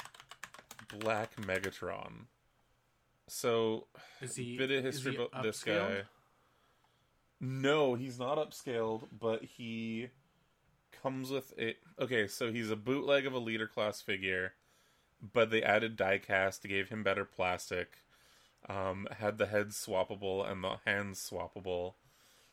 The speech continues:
Speaker 1: and they actually bootlegged a, another company's upgrade kit, and they put it all together for, like, thirty bucks in Hong Kong money.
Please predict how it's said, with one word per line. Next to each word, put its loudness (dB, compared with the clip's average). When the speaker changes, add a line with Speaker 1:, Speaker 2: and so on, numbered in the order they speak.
Speaker 1:
and 0
they 6
actually 2
bootlegged 4
a, -2
another 0
company's -4
upgrade 2
kit, -2
and -2
they -2
put 0
it 2
all 6
together 4
for, 0
like, 2
thirty 2
bucks 2
in -2
Hong -4
Kong -2
money. -6